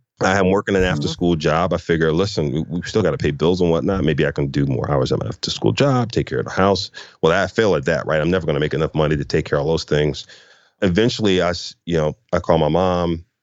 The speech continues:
Speaker 1: We send my grandmother back down south where she's from. I move back in with my mother. But we never, we don't find my father for a while.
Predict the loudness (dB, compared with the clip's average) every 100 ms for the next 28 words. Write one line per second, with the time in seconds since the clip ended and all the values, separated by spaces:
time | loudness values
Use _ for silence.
0 | -8 -4 0 0 2 2 4 2 0 -2
1 | 0 -2 0 0 0 0 -6 -4 -4 -4
2 | 0 2 2 2 2 2 0 -4 2 2
3 | 4 2 2 0 2 0 -2 _ _ _
4 | _ 0 0 -2 _ _ 0 2 4 2
5 | 0 -2 0 0 2 0 0 -2 0 2
6 | 0 -2 -2 -4 -4 -10